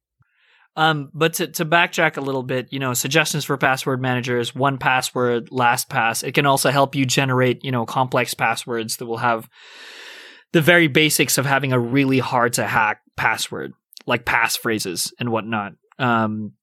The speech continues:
a password that has at least eight characters, preferably twelve. So, uh, you know, just a quick recap of the four things that you can do.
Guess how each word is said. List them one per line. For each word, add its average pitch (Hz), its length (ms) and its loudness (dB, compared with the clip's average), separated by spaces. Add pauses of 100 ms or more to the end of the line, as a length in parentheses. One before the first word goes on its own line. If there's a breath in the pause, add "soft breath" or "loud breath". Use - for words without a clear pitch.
a 120 100 -6
password 131 460 0
that 123 80 -2
has 120 480 0
at 123 100 -4
least 123 320 -2
eight 131 220 2
characters, 110 580 -4
preferably 123 560 -2
twelve. 107 540 -2 (180 loud breath)
So, 185 220 2
uh, 156 180 -2 (160)
you 180 140 2
know, 143 240 2
just 190 220 0
a 185 40 0
quick 190 340 0
recap 165 520 0 (160)
of 147 80 -6
the 143 80 -2
four 151 240 2
things 147 240 -4
that 147 80 -8
you 127 100 -8
can 147 160 -4
do. 127 320 0